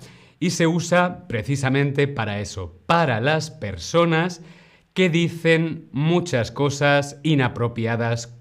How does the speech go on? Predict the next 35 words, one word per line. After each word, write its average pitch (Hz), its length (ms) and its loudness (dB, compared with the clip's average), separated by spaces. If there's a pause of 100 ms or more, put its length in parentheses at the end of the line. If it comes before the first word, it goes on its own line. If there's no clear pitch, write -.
(140)
cuentan 135 680 0
cosas 117 480 -2
que 107 240 -6
no 147 260 0
deben 107 680 -2
contar, 147 880 0 (1120)
y, 147 140 -4
por 135 200 0
ejemplo, 143 540 2
un 147 220 2
secreto, 92 880 -6
¿no? 135 320 -6
Si 110 160 -12
yo 113 160 -2
tengo 135 220 2
un 135 100 0
secreto 120 760 -2
y 107 80 -6
le 104 140 -4
digo 110 260 -2
a 110 40 -2
mi 104 80 -4
amigo, 92 440 -6 (100)
"Tss, - 440 -20 (420)
tengo 131 280 -2
un 131 100 -4
secreto, 123 580 -8
por 117 160 -4
favor, 127 580 -4 (100)
no 123 220 -2
se 139 200 -4
lo 120 100 0
digas 143 480 -2
a 110 80 -4
nadie", 107 540 -4